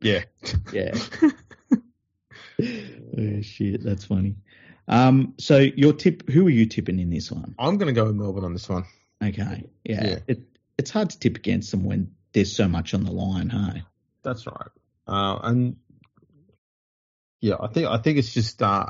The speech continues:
Speaker 1: it's a game that Melbourne will want to win to get into, um, get into finals mode, so to speak.
Speaker 2: Is this the first proper must-win game test for the Eels, do you reckon?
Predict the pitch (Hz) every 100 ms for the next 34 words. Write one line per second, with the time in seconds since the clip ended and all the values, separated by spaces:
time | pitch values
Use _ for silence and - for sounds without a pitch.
0 | - 110 110 110 110 117 107 104 104 104
1 | 104 98 98 95 95 - 95 92 90 85
2 | - 95 98 104 104 - 98 90 - 95
3 | 95 90 87 87 82 _ _ _ _ _
4 | _ _ 254 226 117 - 98 90 92 -
5 | 92 87 - 87 85 - 87 - - _
6 | _ - - - 147 127 226 - - -
7 | 160 151 147 - - _ _ _ - -
8 | 127 127 127 120 113 98 - - 113 117
9 | 113 - 113 113 104 101 107 101 98 -
10 | 104 104 - - 101 101 104 98 - 101
11 | 101 107 123 127